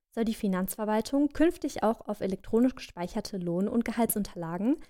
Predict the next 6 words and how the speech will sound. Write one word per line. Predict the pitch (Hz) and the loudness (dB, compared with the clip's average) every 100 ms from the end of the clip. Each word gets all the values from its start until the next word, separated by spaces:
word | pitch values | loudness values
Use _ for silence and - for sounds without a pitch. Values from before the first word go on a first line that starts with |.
| _ _ | _ _
sowie | 226 233 | -2 4
die | 285 302 | 6 6
eingesetzten | 202 214 202 196 - 226 | 4 2 2 2 2 2
Datenverarbeitungssysteme | 196 190 214 - - 196 196 208 196 202 - 214 247 | 4 2 0 -4 -2 0 0 -2 -2 -2 -2 0 0
zugreifen | - 220 - 170 170 | 2 -2 0 -4 -4
können. | 170 156 156 | -6 -6 -6